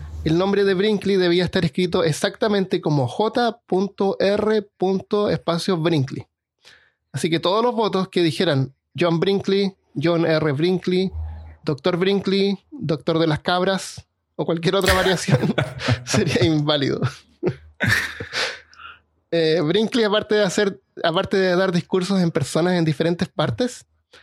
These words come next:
también tenía un camión con parlantes que se paseaba por diferentes poblaciones reproduciendo sus discursos y anunciando exactamente cómo debía ser escrito su nombre.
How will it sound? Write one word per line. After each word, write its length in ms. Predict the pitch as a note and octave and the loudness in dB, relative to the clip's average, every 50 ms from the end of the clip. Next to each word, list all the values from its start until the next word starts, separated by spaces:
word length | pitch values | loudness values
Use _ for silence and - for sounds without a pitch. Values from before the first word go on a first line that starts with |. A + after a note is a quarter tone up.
| - - _ _ _ | -20 -20 _ _ _
también 280 | - E3+ F3 F#3+ G3+ G3 | -2 0 2 2 2 2
tenía 220 | G#3 F#3+ G3 G3+ | 2 2 2 2
un 100 | G#3 G3 | 0 0
camión 440 | G3+ - D#3 D3+ D3+ F#3+ A3 G3+ D#3+ | 0 0 2 2 4 4 2 2 0
con 220 | C3+ - D#3+ D3+ C#3+ | -2 -2 -4 -2 -2
parlantes 460 | - D3+ D3 D3+ F3+ F3+ E3+ - C3+ | 0 0 2 2 2 0 0 -2 -4
que 160 | - D3+ C#3 C#3+ | -4 -4 -4 -2
se 140 | C3+ - C#3 | -4 -4 -4
paseaba 400 | C#3 C3 - - D#3+ E3 D#3+ D#3 | -4 -4 -2 0 0 2 2 0
por 140 | D#3+ D3+ D3 | 0 0 0
diferentes 400 | D3+ C3+ - D3+ D#3 D3+ - - | -2 -2 0 -2 -2 -2 -4 -2
poblaciones 640 | - E3 D#3+ D#3 D#3 C3+ - E3+ E3+ E3+ E3+ E3+ E3+ - | 0 0 2 2 0 0 0 0 2 2 2 0 0 -2
reproduciendo 680 | D#3 D#3 D#3 D3+ D3 D3+ D3+ D#3 C#3+ C3 - D#3+ D#3 D3+ | -2 0 0 2 2 2 2 2 0 0 0 0 0 0
sus 300 | - - D#3 D3+ D3 - | 0 0 0 0 0 0
discursos 540 | D3 C3+ - - - F3+ F3+ - - F#3+ F3+ | -2 -4 -2 0 -2 -2 -2 0 0 0 2
y 80 | E3 | 2
anunciando 580 | E3+ D#3+ D#3 C#3+ - - E3 E3 D#3 D#3+ D3+ - | 2 2 2 0 0 0 0 2 2 2 2 0
exactamente 840 | D3+ C#3 - E3+ E3 - F3 D#3+ E3 E3+ D#3+ - - F3+ E3+ E3+ E3+ | -2 0 0 -2 -2 0 0 2 2 0 0 0 0 0 0 0 0
cómo 240 | - - D#3 D#3 D#3 | -2 0 0 2 2
debía 320 | D#3+ D#3 D#3 D#3 D#3 D3+ C#3+ | 2 2 4 4 2 2 2
ser 180 | - E3 D#3 | 0 0 0
escrito 300 | C#3+ C3+ - E3 D#3 E3 C#3+ | 0 0 -2 -2 -2 -2 -2
su 120 | - D3 D3+ | -2 -2 0
nombre. 440 | D3 B2+ B2+ A#2+ A#2+ - D#3 - | 0 2 2 0 0 -2 -4 -8